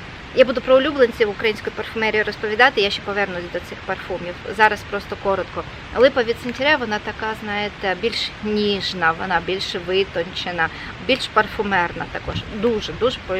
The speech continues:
подобається, вона більш освіжаюча. А липа від Отакі, вона більш, а, природня, вона більш зріла. Це вже така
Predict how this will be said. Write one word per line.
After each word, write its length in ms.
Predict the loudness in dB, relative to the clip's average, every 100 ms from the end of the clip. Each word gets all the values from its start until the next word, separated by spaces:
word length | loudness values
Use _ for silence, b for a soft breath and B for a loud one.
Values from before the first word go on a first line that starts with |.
| -2
подобається, 360 | 2 2 0 -4
вона 120 | -2
більш 220 | 0 0 -2
освіжаюча. 680 | -4 -4 -4 -4 -6 -10 -12 B B B
А 80 | 6
липа 260 | 8 8 4
від 180 | 4 0
Отакі, 520 | -2 -2 -2 4 4
вона 260 | 4 0 0
більш, 460 | 0 0 0 -2 -2
а, 280 | 0 2 0 -2 B B 6
природня, 720 | 8 10 8 4 0 -2 -2 B B 0
вона 220 | 2 4
більш 220 | 4 2
зріла. 680 | -2 2 4 4 2 4 2 2 B -2
Це 100 | 0
вже 160 | 2 2
така 380 | 2 8 8